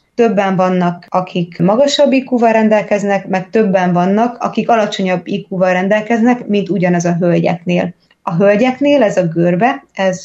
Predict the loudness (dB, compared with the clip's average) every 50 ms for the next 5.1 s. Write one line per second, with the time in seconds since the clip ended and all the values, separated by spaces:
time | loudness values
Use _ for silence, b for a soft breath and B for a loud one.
0 | -18 -16 -10 -4 -4 -4 -4 -2 -2 -2 -2 -2 -6 -8 -8 -6 -4 -2 0 0
1 | 0 -4 -8 -8 -4 -4 -2 -2 -2 -6 -4 0 0 2 0 0 -2 -6 _ _
2 | _ _ _ _ -4 -2 0 0 0 0 2 2 2 0 0 B B B B B
3 | -2 2 2 4 2 2 0 0 -2 -2 -2 0 0 0 0 0 -2 0 0 0
4 | 2 2 2 0 2 0 0 0 0 0 0 -2 -2 -2 -2 0 0 0 0 -2
5 | B